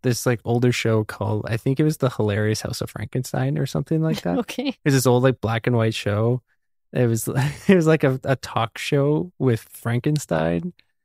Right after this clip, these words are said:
Speaker 2: I've
Speaker 1: Um,
Speaker 2: never heard of this.
Speaker 1: yeah, it, it was, it was wild. But, like, she showed me a lot of horror movies. She showed me Seven for the first time.
Speaker 2: When you were how old?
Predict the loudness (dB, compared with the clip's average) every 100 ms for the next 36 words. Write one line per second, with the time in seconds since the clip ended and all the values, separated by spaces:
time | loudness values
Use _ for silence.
0 | _ _ 0 2 4 4 2 0 -2 -4
1 | -6 -6 0 2 2 2 2 2 0 0
2 | 0 -2 -2 0 2 0 0 -2 -6 -12
3 | -4 2 4 4 0 -6 -4 0 2 2
4 | 0 4 4 6 4 4 2 0 0 0
5 | 0 2 2 2 2 2 2 2 0 0
6 | -2 0 2 2 2 -2 _ 0 2 0
7 | 0 -2 -2 -4 -6